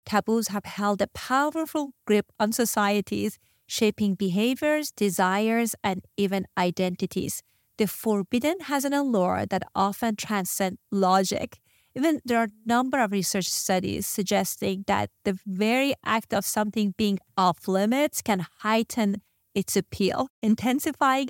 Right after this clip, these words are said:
our desire to explore, understand, and sometimes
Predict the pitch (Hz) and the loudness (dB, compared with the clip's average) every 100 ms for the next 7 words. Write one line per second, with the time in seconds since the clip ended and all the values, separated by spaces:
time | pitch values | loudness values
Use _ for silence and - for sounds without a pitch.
0 | - 196 - 170 - 208 240 254 - 233 | -4 -4 -2 -2 0 0 2 0 0 -4
1 | - - 190 185 190 185 _ _ - 208 | -4 -4 2 4 2 -2 _ _ -2 2
2 | 196 202 180 - 180 175 175 - 185 175 | 4 2 0 0 -2 -2 -6 -4 -4 -4
3 | - 202 208 262 254 226 | -4 -4 -2 0 0 -2